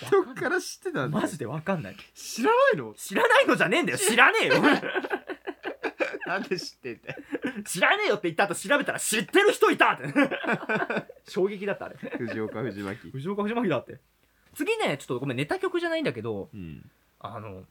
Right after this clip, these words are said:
Speaker 1: 花澤香菜のマイソングって曲なんだけどさ、
Speaker 2: おうおうおう、
Speaker 1: これさ、
Speaker 2: ざわさん。
Speaker 1: なんかさ、
Speaker 2: 結婚おめでとう。
Speaker 1: おめでとう。いや、だいぶ前だけどね。これね、作詞作曲フジファブリックなのよ。
Speaker 2: うえ。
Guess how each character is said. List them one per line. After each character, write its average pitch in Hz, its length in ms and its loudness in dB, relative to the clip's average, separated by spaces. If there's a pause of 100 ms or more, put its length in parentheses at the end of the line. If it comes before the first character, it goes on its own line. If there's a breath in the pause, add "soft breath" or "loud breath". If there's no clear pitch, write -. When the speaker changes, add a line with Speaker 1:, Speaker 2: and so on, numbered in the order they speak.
(200)
Speaker 1:
花 226 240 -2
澤 349 180 0
香 381 100 -4
菜 403 100 -2
の 110 260 -4 (240)
マ 151 220 0
イ 240 60 -4
ソ 311 120 -8
ン 294 100 -2
グ 143 60 -2
っ - 40 -10
て - 100 -18
曲 - 200 -10
な 117 80 -4
ん - 40 -6
だ - 40 -6
け 160 60 -4
ど 160 140 0
さ、 147 60 2
Speaker 2:
お 135 40 2
う - 20 2
お 120 40 0
う 120 480 0
お 123 40 0
う、 - 40 0
Speaker 1:
こ 180 60 2
れ 285 60 0
さ、 262 140 -6
Speaker 2:
ざ 240 100 2
わ 117 100 -4
さ 127 100 -8
ん。 117 40 -2
Speaker 1:
な 107 80 -2
ん 95 120 -4
か - 20 -20
さ、 - 420 -12
Speaker 2:
結 190 120 -2
婚 139 120 0
お 131 40 0
め 131 100 0
で 139 120 0
と 131 260 0
う。 69 80 -14 (440)
Speaker 1:
お 113 80 -12
め 127 80 -6
で 120 80 -8
と - 120 -14
う。 - 60 -16
い - 20 -12
や、 95 60 -12
だ 95 120 -8
い 131 40 0
ぶ 156 60 0
前 175 80 -2
だ 131 60 -4
け 101 80 -6
ど 95 60 -12
ね。 98 80 -14 (520)
こ - 120 -4
れ 254 80 -4
ね、 202 300 -6 (1000)
作 196 300 -4
詞 285 120 -8
作 285 180 -4
曲 233 220 -4
フ - 180 -6
ジ 202 120 -4
フ 262 100 -2
ァ 254 60 2
ブ 180 80 -2
リ 175 60 -4
ッ - 20 -20
ク - 100 -20
な - 60 -20
の 139 60 -20
よ。 - 60 -20 (280)
Speaker 2:
う 180 260 4
え。 135 120 -2